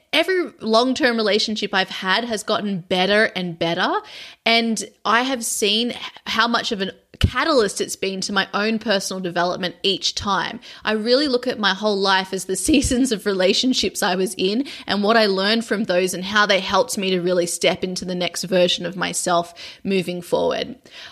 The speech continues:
I've also always been interested in anything to do with,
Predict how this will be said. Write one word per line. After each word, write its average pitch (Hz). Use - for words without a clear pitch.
I've 233
also 285
always 240
been 240
interested 220
in 208
anything 220
to 214
do 185
with, 180